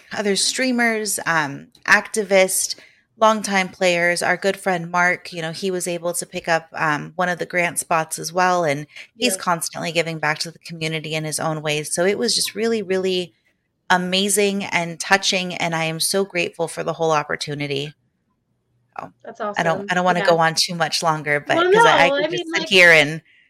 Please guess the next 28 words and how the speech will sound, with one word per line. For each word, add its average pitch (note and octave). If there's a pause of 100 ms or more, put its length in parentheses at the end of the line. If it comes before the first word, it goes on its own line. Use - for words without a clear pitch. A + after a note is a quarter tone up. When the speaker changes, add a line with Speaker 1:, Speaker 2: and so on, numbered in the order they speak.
(180)
Speaker 1:
fawn G#3
over F3
all E3+
Speaker 2:
you E3+
Speaker 1:
of D#3
these D#3+
people. D#3 (260)
<laughs> C4
Speaker 2:
you D4+
got E4+
it F4
because D#4
you C#4
deserved A3+
it. F3+
So, A#3+ (160)
you C4
know, A#3+
I, A#3
I'm, A#3+ (120)
and A3+
I'm A3+
glad A3
that, G#3 (540)
um, F#3 (340)
you A3+
chose A3 (120)
to G3